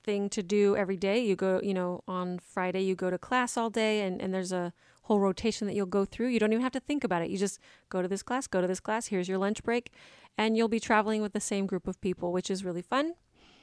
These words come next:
And, um, and it's a, it's a lot of things to take in, but it's really a great experience to learn from each teacher, and, uh, I guarantee you'll learn something in every single class.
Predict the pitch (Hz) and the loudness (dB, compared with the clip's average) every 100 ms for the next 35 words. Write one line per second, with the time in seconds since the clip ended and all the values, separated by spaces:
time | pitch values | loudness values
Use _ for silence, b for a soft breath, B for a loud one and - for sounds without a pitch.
0 | B B B B 208 196 196 - 202 190 | B B B B 0 0 0 -2 0 2
1 | 185 175 180 - _ b b b _ 208 | 0 -2 -6 -10 _ b b b _ -2
2 | 202 - 202 226 - - - _ _ _ | -2 -2 -4 -4 -4 -8 -10 _ _ _
3 | _ 202 190 180 196 190 196 190 185 190 | _ -2 0 2 0 0 -2 -2 -4 -4
4 | 185 190 202 196 185 202 190 196 185 185 | -2 0 0 -2 -4 -6 -2 0 2 0
5 | 185 165 185 175 - - 185 - 202 185 | -4 -4 -2 -2 -4 -4 -4 -4 -4 -2
6 | 185 180 - 180 - 220 - - 202 - | -2 -2 -4 -6 -4 -6 -6 -6 -6 -4
7 | 185 185 185 b b b b b _ 185 | -2 -2 -4 b b b b b _ -6
8 | 180 175 - 175 170 - - _ _ - | -4 -4 -4 -6 -6 -8 -14 _ _ -6
9 | 190 190 190 185 - 196 185 190 190 202 | -6 -4 -4 -2 -4 -2 0 0 0 -2
10 | 202 185 190 196 202 202 - 220 185 - | -2 -2 -4 -4 -4 -4 -2 -2 -4 -10